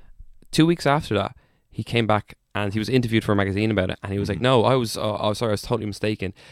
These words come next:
Speaker 1: It was just, uh, an iguana with no tail, and it's grand. It was, uh, uh, your man shot in it, and we found the dead body, but no dead body was ever produced." And in the
Speaker 2: Big
Speaker 1: meantime,
Speaker 2: impressive.
Speaker 1: in Loveland,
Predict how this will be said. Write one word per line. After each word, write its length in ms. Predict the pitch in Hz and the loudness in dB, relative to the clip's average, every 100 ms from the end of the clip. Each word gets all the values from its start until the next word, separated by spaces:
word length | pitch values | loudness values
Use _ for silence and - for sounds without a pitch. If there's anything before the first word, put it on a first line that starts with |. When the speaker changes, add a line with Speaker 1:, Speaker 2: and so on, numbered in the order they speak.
| - | -8
Speaker 1:
It 80 | - | -6
was 140 | 98 - | -6 -4
just, 200 | 104 - - - - | -6 -8 -20 -12 -2
uh, 280 | 101 98 - _ _ _ | 0 0 -4 _ _ _
an 140 | 110 117 | -8 -6
iguana 600 | 110 110 113 117 104 107 | 2 4 6 4 2 0
with 140 | 104 | -2
no 160 | 107 104 | 2 0
tail, 500 | - 101 95 98 104 - - | 0 -2 -2 -2 -6 -10 -6
and 140 | 98 | -6
it's 140 | 95 | -6
grand. 680 | - 101 101 101 101 98 95 | -4 -2 0 0 0 0 -2
It 100 | 101 | -4
was, 140 | 98 98 - | -4 -6 -6
uh, 100 | 101 - - - | -8 -12 -20 -6
uh, 40 | 98 | -2
your 140 | 101 | 2
man 160 | 110 107 | 2 2
shot 200 | - 104 | 2 0
in 120 | 101 | 0
it, 160 | 101 98 | -2 -4
and 140 | 101 101 | -2 -2
we 80 | |
found 220 | 101 117 113 | 2 2 2
the 60 | |
dead 180 | 104 101 | 2 4
body, 240 | 98 98 | 4 4
but 240 | 95 104 - _ | 2 0 0 _
no 340 | 92 110 110 113 | -2 2 4 4
dead 200 | 117 110 | 2 0
body 160 | 107 107 | -2 -2
was 100 | 101 | -4
ever 160 | 101 | -6
produced." 520 | - 92 101 151 - - - - - - | -10 -4 -2 -2 -6 -18 -20 -20 -8 0
And 280 | 117 113 - | 4 2 2
in 140 | 117 | 0
the 60 | 110 | 2
Speaker 2:
Big 60 | |
Speaker 1:
meantime, 560 | 120 139 139 104 101 98 | 2 2 2 2 2 0
Speaker 2:
impressive. 140 | - - _ - | -6 -14 _ -2
Speaker 1:
in 260 | 117 127 | 0 4
Loveland, 600 | 117 110 101 101 - - | 4 4 0 -6 -10 -12